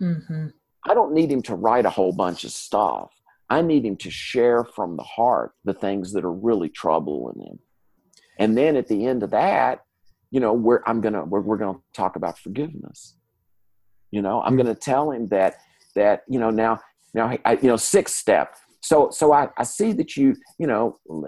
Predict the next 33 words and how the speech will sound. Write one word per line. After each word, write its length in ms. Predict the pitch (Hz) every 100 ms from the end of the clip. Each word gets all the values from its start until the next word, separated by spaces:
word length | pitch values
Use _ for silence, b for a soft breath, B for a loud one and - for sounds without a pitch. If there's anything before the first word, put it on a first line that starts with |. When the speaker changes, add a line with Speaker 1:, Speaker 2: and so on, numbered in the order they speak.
| 65
Speaker 2:
just 240 | - - _
painting 300 | - 135 117
with 140 | 104 101
a 40 |
wide 340 | 90 92 90 76
brush, 400 | 98 110 90 - b -
I 120 | 131
see 300 | 147 143 135
that 200 | 110 101
you 60 | 90
got 180 | 101 104
a 60 |
lot 180 | 90 71
of 100 | -
fear 360 | - 123 117 90
in 80 |
your 140 | 71 73
life, 420 | 71 65 58 -
that 200 | 85 -
you've 120 | 80 - -
hurt 200 | 123 -
some 240 | - 76
people, 460 | - 87 - 64 - _ -
that 160 | 101 107
you're 100 | 98
running 240 | 120 120
around 280 | 110 110 107
with 80 | 85
a 20 |
lot 260 | 98 110
of 80 | 80
abject 480 | 73 107 104 98 -
anger. 540 | - 82 92 65 57